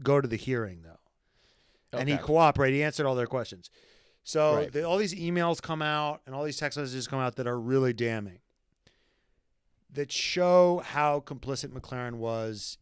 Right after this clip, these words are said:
Speaker 1: in using the Ferrari information. A lot of it had to do with, um, you know, Nigel Stepney was telling them, like,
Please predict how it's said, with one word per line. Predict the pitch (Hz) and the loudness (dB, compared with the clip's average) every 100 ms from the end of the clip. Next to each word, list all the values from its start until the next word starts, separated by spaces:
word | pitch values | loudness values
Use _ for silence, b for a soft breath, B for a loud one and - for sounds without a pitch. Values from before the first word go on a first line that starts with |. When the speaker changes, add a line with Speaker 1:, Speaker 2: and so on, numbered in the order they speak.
| - | -14
Speaker 1:
in | 117 110 110 123 | -10 -10 -12 -14
using | 120 123 113 117 | -10 -8 -8 -8
the | 110 | -10
Ferrari | - 120 110 110 | -8 -8 -6 -8
information. | 101 107 107 107 - | -10 -12 -12 -12 -12
A | 110 | -10
lot | 127 151 | -4 -2
of | 156 | -2
it | |
had | 151 143 | -6 -8
to | |
do | 113 127 131 131 | -10 -6 -4 -4
with, | 123 113 101 107 | -4 -6 -8 -14
um, | 104 101 95 95 _ _ _ _ _ _ _ _ _ _ _ _ | -14 -14 -18 _ _ _ _ _ _ _ _ _ _ _ _ _
you | - 135 | -8 -2
know, | 127 127 | -2 -4
Nigel | 123 147 165 190 | -2 0 2 0
Stepney | - 165 170 165 175 | 0 -2 -2 -2 -2
was | 151 | -2
telling | - 151 151 | -4 -2 -2
them, | 147 143 | -4 -6
like, | 123 | -6